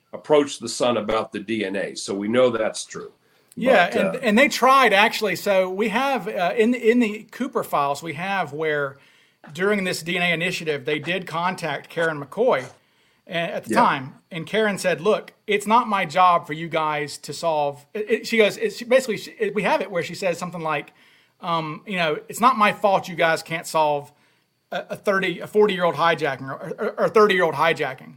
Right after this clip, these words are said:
Speaker 2: you know, and she hung up on him. It's like, "It's not my," f-, and she was basically saying, "It's not my husband. It wasn't him." And look, McCoy, I mean, she sued, you know, the former F B I agents and won. Okay,
Speaker 1: Yeah.
Speaker 2: now, you know, the only def-, you know,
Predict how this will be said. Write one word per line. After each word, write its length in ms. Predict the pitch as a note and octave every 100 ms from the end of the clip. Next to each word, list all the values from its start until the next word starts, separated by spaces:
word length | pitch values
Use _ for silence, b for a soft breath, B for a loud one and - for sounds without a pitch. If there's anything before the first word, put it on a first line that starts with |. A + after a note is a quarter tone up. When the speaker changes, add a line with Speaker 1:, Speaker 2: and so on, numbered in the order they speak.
| -
Speaker 2:
you 100 | F3+
know, 240 | D#3 C#3+ - b b
and 160 | F#3 D#3+
she 100 | F3
hung 200 | F#3+ G#3
up 160 | G#3+
on 160 | C#3 C3
him. 80 | B2+
It's 140 | -
like, 120 | C#3+
"It's 80 | -
not 160 | E3 F3
my," 100 | D#3+
f-, 100 | -
and 100 | F#3
she 100 | G#3
was 120 | F3+
basically 240 | A#3+ G#3
saying, 300 | D3+ G#3+ F#3
"It's 100 | D#3
not 120 | D#3+ D3
my 100 | C#3
husband. 360 | F3 D3+ C#3+ b b b b b -
It 80 |
wasn't 260 | F#3+ G#3+ F#3
him." 120 | G3+
And 120 | B3 C4+
look, 180 | C#4
McCoy, 380 | A3 G3+ - C#4+
I 40 | C4
mean, 80 |
she 160 | A3 E4
sued, 640 | E4 - D4+ E4 F3 C#3+ - _ _ _ _ _ _
you 140 | - A3
know, 200 | F#3+ F3+ _ _ _ -
the 100 | G3
former 320 | A3 C4+ A#3
F 120 | G#3+
B 100 | G#3+
I 140 | A3
agents 540 | F#3+ C4 F#3 D3+ - -
and 180 | A#3 F#3+
won. 440 | E3 D#4 C#4 C#3 A#2+ _ _ _ _ _ -
Okay, 180 | - A3
Speaker 1:
Yeah. 60 |
Speaker 2:
now, 420 | A3 G#3 F#3 - b b b b _
you 100 | A3
know, 160 | A3 F#3
the 160 | G3
only 320 | - A#3+ F4+
def-, 240 | D#4+ B3+ -
you 160 | A#3
know, 180 | G#3+ D#3